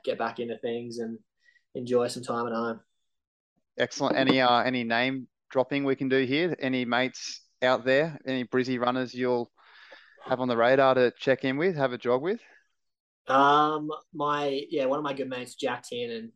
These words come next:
Speaker 1: uh, he'll be the, he'll be the first time, he'll be the first person I go for a run with. Um,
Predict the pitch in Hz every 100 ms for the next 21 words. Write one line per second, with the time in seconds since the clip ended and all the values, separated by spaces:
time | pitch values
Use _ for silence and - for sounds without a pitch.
0 | _ 135 120 113 110 113 - - 131 127
1 | 120 117 113 127 127 117 117 117 - 117
2 | 113 113 - 127 120 117 120 120 123 123
3 | 117 117 123 123 120 117 123 123 120 -
4 | _ 127 120 117 113 113